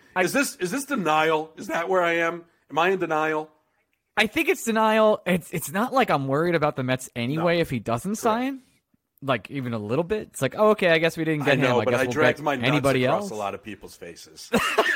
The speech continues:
Speaker 1: Well, you and the rest of, uh, baseball world where they just shit on the Giants front office
Speaker 2: Yeah.
Speaker 1: for,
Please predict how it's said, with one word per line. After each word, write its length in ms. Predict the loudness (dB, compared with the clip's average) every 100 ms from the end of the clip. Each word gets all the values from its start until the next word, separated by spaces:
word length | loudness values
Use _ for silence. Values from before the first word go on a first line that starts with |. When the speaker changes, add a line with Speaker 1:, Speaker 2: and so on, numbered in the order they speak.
| 0 0 0 -2 -2 -4 0
Speaker 1:
Well, 360 | 2 4 2 0 -4
you 220 | 0 2
and 80 | 4
the 80 | 4
rest 260 | 2 0 0
of, 360 | -2 -4 -14 -6
uh, 120 | -4
baseball 720 | -2 0 0 2 2 2 -4 -12
world 420 | -4 0 2 2
where 140 | -2 -2
they 100 | -2
just 240 | -2 -4
shit 260 | -6 -2 0
on 100 | 0
the 60 |
Giants 340 | -2 -2 -2 -4
front 200 | -4 0
office 340 | 0 0 -8
Speaker 2:
Yeah. 60 | -4
Speaker 1:
for, 280 | -2 -2